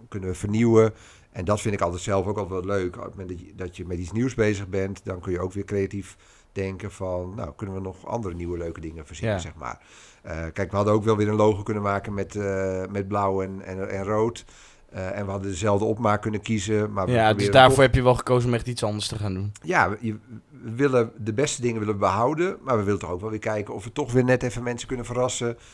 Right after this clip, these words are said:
Speaker 1: met nieuwe rubrieken, met nieuwe onderdelen,
Speaker 2: Ja.
Speaker 1: eh, nou, dat soort dingen.
Speaker 2: Ja, voordat ik overga op waarom we nieuwe sites zijn begonnen,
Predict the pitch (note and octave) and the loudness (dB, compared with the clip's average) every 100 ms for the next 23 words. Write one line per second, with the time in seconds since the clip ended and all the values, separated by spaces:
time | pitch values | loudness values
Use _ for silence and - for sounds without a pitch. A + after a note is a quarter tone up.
0 | - - A2 A2+ A#2+ A#2+ A2 A2+ A2+ A#2+ | -18 -2 -2 2 4 4 4 2 0 4
1 | A2 G#2+ G#2+ G2+ A2+ A2 A2+ G#2+ G2+ G2+ | 6 6 2 2 2 2 2 2 4 4
2 | G2 G2 F#2+ - - A2+ G2+ - F#2+ F2+ | 4 2 0 -4 -6 -4 -4 -6 -6 -4
3 | F2 F2+ A2 A2 A2 - B2 A#2 G2 - | -4 -4 -4 -2 -2 -4 -4 -4 -6 -12
4 | - B2+ C#3 D3 D3 C#3 C#3+ - C#3+ C3 | 0 2 4 4 4 4 4 4 4 4
5 | B2+ A#2+ A#2 C3+ D#3 D3 D3 C#3+ C#3 C#3+ | 4 4 4 0 2 2 2 -2 0 2
6 | C#3 - C3+ C3+ C#3 C#3 | 2 0 -2 -2 -2 -2